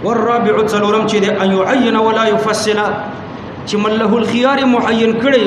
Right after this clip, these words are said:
خو تفصیل د سمنوي نه یې کړي. دا دواړه غلامان مې در باندې خرڅ کړه په زر روپۍ او په دغه یو کې تا ته اختیار دی. چې دا په کوم کې اختیار دی، د ده روپۍ څو دي، او په دې کوم کې چې اختیار نه دی، د ده روپۍ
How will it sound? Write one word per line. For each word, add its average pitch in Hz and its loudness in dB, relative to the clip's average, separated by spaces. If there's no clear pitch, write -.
خو 208 -2
تفصیل 254 0
د - 0
سمنوي 226 2
نه 214 0
یې 202 0
کړي. 139 -2
دا 190 0
دواړه 233 0
غلامان 220 0
مې 214 2
در 208 0
باندې 208 0
خرڅ 208 -2
کړه 214 0
په 208 0
زر 208 2
روپۍ 214 2
او 196 -2
په 214 -4
دغه 262 2
یو 240 4
کې 214 0
تا - 0
ته - -2
اختیار 135 -6
دی. - -10
چې 208 -2
دا 214 0
په 226 -2
کوم 269 0
کې 240 -2
اختیار 233 0
دی، 220 0
د 214 2
ده 240 2
روپۍ 254 2
څو 254 2
دي، 262 2
او 190 -2
په 202 -2
دې 208 0
کوم 247 0
کې 226 -2
چې 214 -2
اختیار 233 -2
نه 214 2
دی، 262 4
د - 0
ده 247 4
روپۍ 254 2